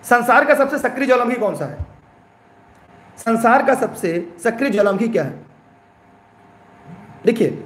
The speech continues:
सबसे पहली चीज़ तो आप लोग जान लीजिएगा, जितने लोग इस वीडियो को, अ, लाइव देख रहे हैं, चाहे, अ, Facebook पे, चाहे YouTube पर, जहाँ भी आप देख रहे हैं,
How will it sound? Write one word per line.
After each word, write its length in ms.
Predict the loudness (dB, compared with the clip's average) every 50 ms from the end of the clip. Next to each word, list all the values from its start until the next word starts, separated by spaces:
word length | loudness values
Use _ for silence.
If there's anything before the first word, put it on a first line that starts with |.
| -8 -6
सबसे 220 | -6 -4 -2 0
पहली 180 | 0 0 0 0
चीज़ 220 | -2 -4 -2 0
तो 80 | 0 0
आप 60 | 2
लोग 100 | 0 -2
जान 160 | -2 -2 -4
लीजिएगा, 420 | -4 -4 -4 -4 -4 -4 -6 -6 -8 -18 -16 -10
जितने 300 | -8 -8 -6 -2 0 2
लोग 120 | 2 2 0
इस 80 | -2
वीडियो 200 | -4 -2 -2 -2
को, 180 | 0 2 2 2
अ, 240 | 2 0 -4 -4 -2
लाइव 200 | -2 -2 -4 -4
देख 200 | -4 -6 -6 -6
रहे 120 | -6 -8
हैं, 420 | -6 -8 -10 -10 -12 -18 -20 -12 -8
चाहे, 380 | -6 -2 -2 0 0 0 -2
अ, 480 | -4 -4 -4 -2 -2 -2 -2 -4 -6 -12 -16 -14 -6 -6
Facebook 340 | -4 -4 -2 -4 -4 -4 -4
पे, 120 | -4 -4
चाहे 360 | -2 -2 -2 -2 0 -2 -2 -4 -6 -14 -12 -8
YouTube 300 | -6 -6 -4 -4 -6 -4
पर, 100 | -6 -8
जहाँ 200 | -6 -6 -6 -6
भी 100 | -2 -2
आप 80 | -2 -2
देख 200 | -2 -6 -8 -6
रहे 120 | -6 -8
हैं, 380 | -8 -8 -10 -12 -14 -18 -20 -20